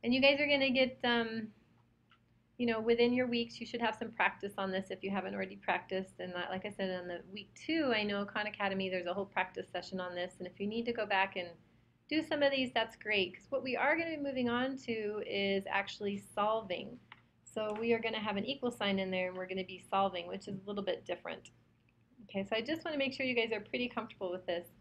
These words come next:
And the easiest way to do that is to do it like I did and just take your time in writing each step out. And try not to skip any steps. Um, that way you won't make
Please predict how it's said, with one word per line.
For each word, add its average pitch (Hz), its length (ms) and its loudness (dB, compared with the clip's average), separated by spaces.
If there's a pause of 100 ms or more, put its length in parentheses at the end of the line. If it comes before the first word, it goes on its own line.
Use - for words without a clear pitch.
(440)
And 226 140 -4
the 233 80 4
easiest 269 500 -2
way 247 140 0
to 240 100 2
do 220 200 -6
that 196 260 4
is 196 200 -2
to 202 100 -8
do 214 140 -6
it 214 80 -4
like 196 200 0
I 190 160 6
did 180 220 2
and 175 200 -6
just 180 200 -12
take 196 260 0
your 214 80 -16
time 185 420 0
in 175 140 -6
writing 180 420 -2
each 202 180 -4
step 196 300 -2
out. 170 320 0
And 202 140 -10 (100)
try 247 220 2
not 254 200 0
to - 140 -2
skip 214 220 -4
any 208 180 0
steps. 185 600 -2 (480)
Um, 185 480 -8 (180)
that 202 140 0
way 190 120 -4
you 170 60 -8
won't 170 140 -14
make - 140 -16